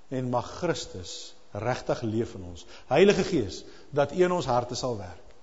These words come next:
Ek wil bid vir elkeen wat onseker is, dat hulle geen rustigheid sal hê nie, totdat hulle die rus vind, wat net in Christus te vind is.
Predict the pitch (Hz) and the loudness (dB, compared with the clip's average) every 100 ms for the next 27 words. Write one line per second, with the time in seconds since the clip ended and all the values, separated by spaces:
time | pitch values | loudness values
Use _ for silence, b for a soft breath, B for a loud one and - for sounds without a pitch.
0 | - - - - - - - - - - | -20 -20 -20 -20 -20 -20 -20 -20 -20 -20
1 | - B B B 247 294 233 262 247 226 | -18 B B B 4 8 10 8 10 8
2 | 240 254 240 220 - 269 226 180 165 196 | 10 8 6 6 6 8 10 8 8 6
3 | 196 220 254 302 247 170 214 240 202 190 | 8 6 8 8 10 8 8 6 6 6
4 | 196 180 156 165 120 90 - - - - | 8 8 10 6 4 -4 -10 -14 -18 -18
5 | - - - - - - - - - - | -18 -18 -18 -18 -18 -20 -20 -20 -20 -20
6 | - - 196 190 185 175 175 127 120 - | -2 6 6 6 2 4 4 4 0 -4
7 | 90 - - - - - - - - - | -8 -10 -16 -18 -20 -20 -20 -18 -18 -18
8 | - - 123 123 123 131 107 - 131 117 | -18 -6 -4 -2 0 -2 -4 -8 -8 -4
9 | 123 - 92 - - 117 98 85 - - | -6 -6 -8 -12 -10 -8 -8 -10 -12 -16